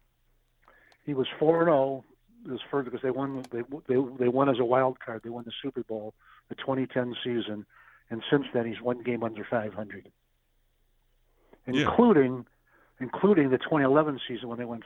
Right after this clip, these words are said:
Speaker 1: fifteen and one and got beat by the Giants in, in, in, in the first round.
Speaker 2: He's eleven and nine in the
Speaker 1: Fifteen and one.
Speaker 2: postseason. He was one thirty-eight and sixty-five in his career, but in the playoffs, eleven and nine.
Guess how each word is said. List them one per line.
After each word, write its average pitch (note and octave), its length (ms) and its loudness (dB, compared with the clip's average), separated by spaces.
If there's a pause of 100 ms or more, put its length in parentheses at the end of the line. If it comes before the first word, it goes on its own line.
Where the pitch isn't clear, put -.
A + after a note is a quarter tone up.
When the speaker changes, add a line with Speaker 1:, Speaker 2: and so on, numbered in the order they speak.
Speaker 1:
fifteen D#3 380 -4
and B2 100 -4
one A#2 400 -6 (320)
and B2 120 -10
got B2 200 2
beat C#3+ 180 -4
by B2+ 140 2
the A2+ 100 -2
Giants A#2+ 480 -2
in, G#2 60 -14 (100)
in, C3+ 260 -12
in, C3+ 240 -10
in A2 120 -10
the G#2+ 60 -14 (100)
first A#2+ 260 -6
round. A2 300 -10 (400)
Speaker 2:
He's A#2 160 -2
eleven C#3 320 6
and B2+ 120 4
nine B2+ 380 6
in - 80 4
the E3 100 6
Speaker 1:
Fifteen - 40 -6
and B2 100 4
one. G#2+ 120 6
Speaker 2:
postseason. F2+ 460 -4
He G#2 120 2
was F2 100 -4
one B2+ 300 0
thirty-eight B2+ 720 2
and F#2 120 -4
sixty-five G#2 1000 -2
in G2 120 -6
his F#2+ 120 -6
career, F#2 580 -4 (520)
but G2 80 -4
in F#2+ 80 -2
the E2+ 80 -4
playoffs, A2+ 460 2
eleven G2+ 420 0
and F#2 120 -2
nine. E2 400 -6